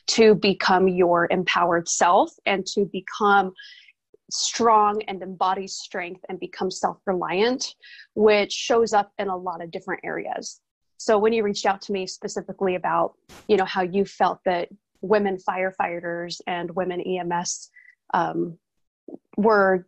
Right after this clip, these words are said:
that Alpha Maiden embodiment, I totally agree with you because these jobs are so demanding that they are living that life and serving other people and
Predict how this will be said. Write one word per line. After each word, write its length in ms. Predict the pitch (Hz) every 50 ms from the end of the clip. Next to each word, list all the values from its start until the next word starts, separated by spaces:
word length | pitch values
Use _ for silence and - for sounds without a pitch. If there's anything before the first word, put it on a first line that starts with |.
| _ _ _ _ _ _ 202
that 220 | - 196 170 - -
Alpha 280 | 190 202 214 208 - 202
Maiden 480 | 196 196 202 196 202 208 196 190 190 185 196
embodiment, 720 | 196 185 170 160 170 190 196 196 190 170 165 165 - - - - _ - - - -
I 100 | - 208
totally 540 | 202 - - - 226 220 214 202 196 196 185
agree 280 | 180 170 - 190 185
with 220 | 190 208 208 208 -
you 100 | 180 170
because 380 | 180 175 170 - 202 175 170 -
these 260 | - 175 170 165 165
jobs 400 | - 185 170 170 180 170 175 - -
are 120 | - 170
so 360 | - - - - 208 190 190
demanding 760 | 185 - 196 180 180 180 156 165 175 175 - - - - - - _ _ _ _ _ _ _ _ _ _ _ _ _
that 240 | 202 208 196 190 -
they 220 | - 202 196 185 - -
are 200 | 175 180 180 185
living 400 | 175 180 190 185 185 185 196 180
that 220 | 180 165 151 -
life 420 | 170 165 170 180 175 175 - - -
and 240 | - 180 175 170 - _ _ _ _ _ _ _ _ _ -
serving 500 | - - - 240 226 196 214 208 202 190
other 220 | 185 - 180 170
people 580 | - - - 208 196 196 - 190 180 175 175 -
and 320 | - 180 175 170 175 170